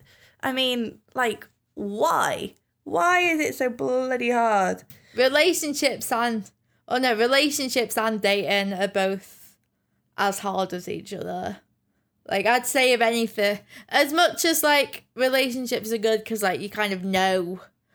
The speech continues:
Speaker 2: like, the person's there at the end of the day if you need a cry or whatever. Um, normally my case. Um,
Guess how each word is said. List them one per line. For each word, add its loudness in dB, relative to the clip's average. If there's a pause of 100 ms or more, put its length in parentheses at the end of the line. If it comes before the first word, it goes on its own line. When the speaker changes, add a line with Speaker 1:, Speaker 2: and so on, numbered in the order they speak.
(200)
Speaker 2:
like, -4
the 0
person's -2
there 0
at -6
the -2
end -4
of -12
the -8
day 0
if -6
you -8
need -6
a -4
cry -6
or -8
whatever. -6 (420)
Um, -2
normally -8
my -8
case. -8 (240)
Um, 2